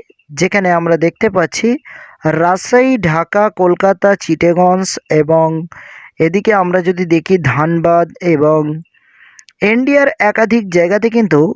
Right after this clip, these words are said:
এই মুহূর্তে আজকে সকালের দিকে বৃষ্টির সম্ভাবনা নেই। তো আকাশ কেমন কি মেঘলা রয়েছে একটু জানিয়ে দেব আপনাদেরকে। তো এই মুহূর্তে আমরা দেখলে দেখতে পাচ্ছি বিশেষ করে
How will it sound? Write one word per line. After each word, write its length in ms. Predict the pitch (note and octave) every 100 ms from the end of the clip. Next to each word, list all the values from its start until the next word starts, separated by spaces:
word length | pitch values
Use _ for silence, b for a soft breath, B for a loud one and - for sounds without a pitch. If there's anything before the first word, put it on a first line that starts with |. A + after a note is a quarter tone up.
| - -
এই 160 | F3+ A3+
মুহূর্তে 420 | B3 C4 C4 F#3+ E3+ - -
আজকে 320 | F3 - - A3
সকালের 400 | - G3+ A3 A3 G#3+
দিকে 300 | A3+ - D#3+ A#3+ B B B B D#3
বৃষ্টির 460 | G3 G#3+ - B3
সম্ভাবনা 640 | - F#3 E3 F3+ F3+ G3 G3
নেই। 200 | D#3 A2+ - C3+ _ _ -
তো 60 | D#3 D#3+
আকাশ 240 | A3+ B3 -
কেমন 320 | A#3+ A#3+ A#3+
কি 140 | A3 A#3+
মেঘলা 380 | F#3 G3 G#3 A#3+
রয়েছে 360 | A3+ F3+ - F3 G#3 B B B B B -
একটু 220 | E3+ G#3
জানিয়ে 380 | D#3 D3+ E3 D#3+
দেব 160 | A#2+ A#2
আপনাদেরকে। 600 | A2+ A2+ A2 G2+ F#2 - - - _ _ _ _ _ _ _ _ _ b b b b b _
তো 40 | G3+
এই 120 | A3
মুহূর্তে 280 | B3+ C#4 C4+
আমরা 260 | C4+ B3+ B3+
দেখলে 320 | G3+ A3 A#3 A3 E3+
দেখতে 320 | D#3+ F3+ - A#3
পাচ্ছি 320 | A#3+ - E3+ D#3
বিশেষ 240 | F3+ A3+ A3
করে 220 | - A3